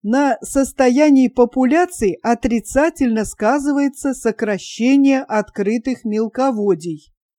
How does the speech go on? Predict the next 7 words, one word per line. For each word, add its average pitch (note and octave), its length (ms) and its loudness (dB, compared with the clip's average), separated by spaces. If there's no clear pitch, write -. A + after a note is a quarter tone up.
Колпица D#4 600 2
внесена A#3+ 640 2
в - 120 -12
приложение A3+ 800 0
второе G#3+ 800 0
Конвенции B3 800 0
ситес G3+ 720 -6